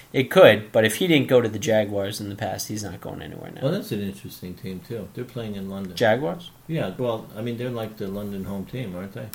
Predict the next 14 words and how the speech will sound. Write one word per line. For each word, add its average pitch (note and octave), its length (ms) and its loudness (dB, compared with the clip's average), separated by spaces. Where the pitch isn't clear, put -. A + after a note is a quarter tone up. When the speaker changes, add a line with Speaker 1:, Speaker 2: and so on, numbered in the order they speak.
Speaker 1:
Uh, B2 240 12
pretty F#3 200 4
much. C3 520 2
Yeah, A2 160 0
Khan G#2+ 340 0
is G2+ 220 -2
the, G#2 280 -2
uh, C3+ 40 4
Speaker 2:
And D3+ 200 2
they're, A#2 100 0
and D#3+ 80 -2
they're C3+ 80 -2
getting A#2+ 260 -4
points. A2 420 -10